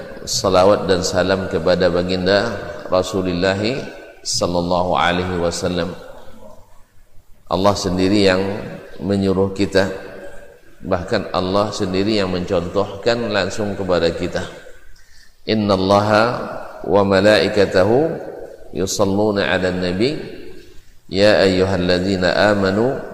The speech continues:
sallu 'alaihi wa sallimu taslima." Sesungguhnya Allah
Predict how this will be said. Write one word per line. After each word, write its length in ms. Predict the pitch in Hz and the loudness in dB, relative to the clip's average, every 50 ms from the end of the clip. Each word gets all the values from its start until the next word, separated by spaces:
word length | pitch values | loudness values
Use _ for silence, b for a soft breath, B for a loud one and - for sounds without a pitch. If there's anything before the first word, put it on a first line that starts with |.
| - - - - | -14 -14 -12 -10
sallu 560 | - - - 107 92 92 95 98 107 110 95 | -6 -2 0 0 2 2 2 2 4 4 4
'alaihi 800 | - 90 87 85 95 101 98 95 101 98 95 95 95 90 90 85 - - - - - - - - | 4 2 2 2 2 2 2 0 0 0 0 0 -2 -2 -4 -6 -8 -12 -14 -16 -18 -16 -8 -4
wa 160 | - 92 90 | -2 -2 -2
sallimu 720 | - - 104 101 101 95 95 90 90 95 104 127 165 - - - - - - - - - - - | 0 0 0 0 0 -2 -2 -2 -2 -2 -2 -2 -2 -4 -8 -12 -14 -14 -14 -16 -16 -18 -4 -2
taslima." 560 | 104 98 - - 98 98 95 90 87 85 82 87 - - - - - - - b b b b b b b b b b b b b b b - - - - | 0 0 2 2 2 2 2 2 0 -2 -4 -4 -8 -12 -14 -14 -16 -16 -16 b b b b b b b b b b b b b b b -16 -16 -14 -8
Sesungguhnya 480 | - 95 - - 113 107 117 113 110 95 | -6 -4 -2 0 2 2 4 4 4 4
Allah 320 | 101 113 117 123 127 135 | 4 4 4 4 4 2